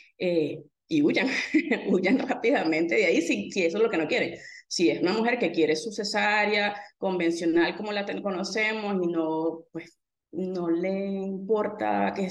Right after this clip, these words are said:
que haya separación, pues bueno, perfecto, no pasa nada, es parte de la, del libre albedrío, pero sí es diferente, eh,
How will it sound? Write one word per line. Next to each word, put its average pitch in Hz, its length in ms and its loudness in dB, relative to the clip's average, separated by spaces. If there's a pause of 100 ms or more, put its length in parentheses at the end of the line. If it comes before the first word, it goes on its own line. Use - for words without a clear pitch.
que 185 80 -2
haya 170 160 2
separación, 202 680 -2 (300)
pues 240 120 -6
bueno, 302 320 2
perfecto, 170 600 -2
no - 160 -4
pasa 151 320 -4
nada, 220 360 0
es 156 400 -4
parte 156 280 -6
de 190 60 0
la, 175 220 -2
del 160 100 2
libre 156 220 0
albedrío, 196 520 -2 (300)
pero 185 220 0
sí 208 200 -4
es 247 100 2
diferente, 214 840 -2 (400)
eh, 175 440 -6